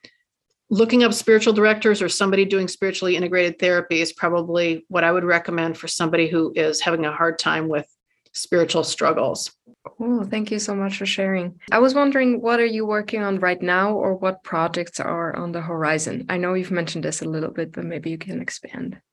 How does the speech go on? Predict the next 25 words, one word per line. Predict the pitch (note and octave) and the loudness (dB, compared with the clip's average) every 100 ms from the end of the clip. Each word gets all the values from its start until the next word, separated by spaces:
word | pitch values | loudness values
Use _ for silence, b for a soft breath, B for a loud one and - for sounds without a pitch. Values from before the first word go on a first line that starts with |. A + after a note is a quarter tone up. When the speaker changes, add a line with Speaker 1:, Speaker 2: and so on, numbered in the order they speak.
| _ - | _ -2
Speaker 1:
Some | B3+ C4+ | 2 4
of | |
the | C#4+ | 2
papers | - B3 B3+ B3 A#3 A3+ | 2 0 2 4 2 2
that | G#3 G3+ - - | 0 0 -2 0
I'm | F#3+ F3+ | 0 2
working | F#3+ G3+ G3 | -2 0 0
on | F#3+ | 2
right | F#3 | 0
now | F#3 F#3+ | 2 2
are | F#3 | 2
coming | - F#3 F3+ | -2 -4 -2
from | G3 F#3 | -2 0
a | |
data | F3 F3+ | 2 2
set | F3 - F3 - | 2 2 2 2
on | F#3 F3 F3 E3+ E3 _ b _ _ _ _ - | 2 4 4 0 -6 _ b _ _ _ _ -6
people's | A3+ G#3+ G3+ G3 F#3+ F#3 - - | 0 2 4 4 2 0 -6 -8
supernatural | - - A3 A3 F#3+ F#3 F#3 - F#3 F3+ F3 F3 - - _ _ _ _ - | -8 0 2 2 4 4 2 0 0 2 2 0 -4 -20 _ _ _ _ -6
beliefs | F#3 F#3+ F#3+ F#3 - | 2 4 2 0 -6
and | F#3 E3+ | -4 -4
spiritual | - F3+ F3+ F#3+ | -2 -2 0 0
struggles | - F3+ F3+ F3+ | 2 2 2 2
around | F3 F3 F3 F3 E3 - | 4 4 4 2 -4 -8
psychedelic | - F#3+ F#3 F#3+ G#3+ A#3+ B3 - | -2 0 2 2 4 4 2 -4